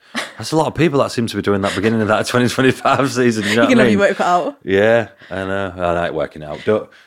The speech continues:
Speaker 1: tip to any prep coach that's got quite a few clients competing, don't ever work out how many they are, 'cause you frighten yourself to death. <laughs> Wait and then see.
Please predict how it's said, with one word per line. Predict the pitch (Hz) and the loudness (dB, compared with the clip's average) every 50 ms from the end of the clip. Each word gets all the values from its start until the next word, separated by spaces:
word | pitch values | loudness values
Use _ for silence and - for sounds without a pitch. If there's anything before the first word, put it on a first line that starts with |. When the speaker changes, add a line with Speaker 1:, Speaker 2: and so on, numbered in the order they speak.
| _ _ _ _ - | _ _ _ _ -4
Speaker 1:
tip | - 147 139 - | -2 -2 -2 0
to | - 123 | 2 2
any | 123 120 110 | 2 2 2
prep | - 113 104 - - | 2 0 0 0 0
coach | - 95 95 - - - | 0 2 2 0 0 -2
that's | 101 87 80 - - | -2 -2 -2 -4 -4
got | - 104 95 - | -2 -2 -2 0
quite | - 104 85 | 0 -2 -2
a | 87 | -2
few | - 104 95 | -2 -4 -4
clients | - - 92 92 - - | -2 -2 -2 -2 -4 -6
competing, | 90 80 87 87 82 | -8 -6 -6 -4 0
don't | 92 95 95 | 0 0 2
ever | 107 95 98 | 2 2 2
work | 98 98 - - 95 | 2 2 2 2 0
out | 92 82 | 0 0
how | 90 92 | 0 -2
many | 92 92 90 85 | -2 -4 -4 -4
they | 85 87 | -2 -2
are, | 87 85 | -2 -2
'cause | 78 - - - | 0 0 0 0
you | - | 0
frighten | - 95 95 95 90 | 0 -2 -2 -2 -4
yourself | 92 80 87 85 78 - | -6 -6 -6 -6 -6 -6
to | - - | -8 -6
death. | 92 87 - - - - - - | -6 -6 -6 -8 -12 -18 -16 -16
<laughs> | - - - - - - - - - - - - - 170 - - - - - - - - - - | -14 -10 -8 -8 -8 -8 -10 -10 -10 -12 -8 -8 -8 -8 -8 -10 -12 -16 -16 -16 -16 -16 -4 2
Wait | 104 117 127 127 120 - | 4 6 6 6 4 2
and | 113 110 | 0 0
then | 110 110 104 | 0 -2 -2
see. | - - 113 110 107 | 0 2 2 2 2